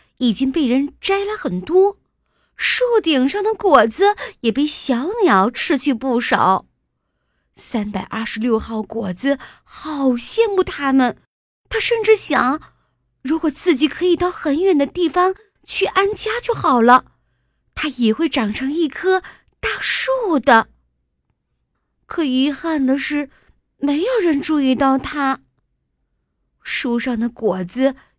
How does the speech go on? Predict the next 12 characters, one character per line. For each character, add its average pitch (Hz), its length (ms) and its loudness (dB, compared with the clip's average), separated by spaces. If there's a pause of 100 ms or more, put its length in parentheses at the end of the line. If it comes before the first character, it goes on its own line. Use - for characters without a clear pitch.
越 381 420 -2
来 254 160 4
越 254 200 2
少 214 380 2
了， 214 280 2 (580)
连 311 260 2
三 359 460 -2
百 294 160 6
二 359 240 4
十 349 160 -6
六 349 240 2
号 320 320 0